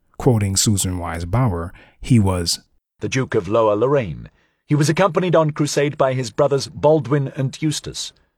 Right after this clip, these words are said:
Speaker 2: and the three siblings were followed in rapid succession by Robert Guiscard's son Bohemond,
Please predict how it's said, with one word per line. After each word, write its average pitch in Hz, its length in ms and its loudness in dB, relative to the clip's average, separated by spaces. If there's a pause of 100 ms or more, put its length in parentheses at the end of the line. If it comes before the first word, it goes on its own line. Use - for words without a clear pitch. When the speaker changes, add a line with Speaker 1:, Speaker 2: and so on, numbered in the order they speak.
(120)
Speaker 2:
and 113 180 -4
the 123 80 -2
three 156 200 0
siblings 127 500 -2
were 127 120 -2
followed 147 340 2
in 120 100 -6
rapid 151 300 0
succession 143 500 -2
by 110 140 2
Robert 110 400 -2
Guiscard's 120 460 -2
son 139 280 -2
Bohemond, 127 600 -4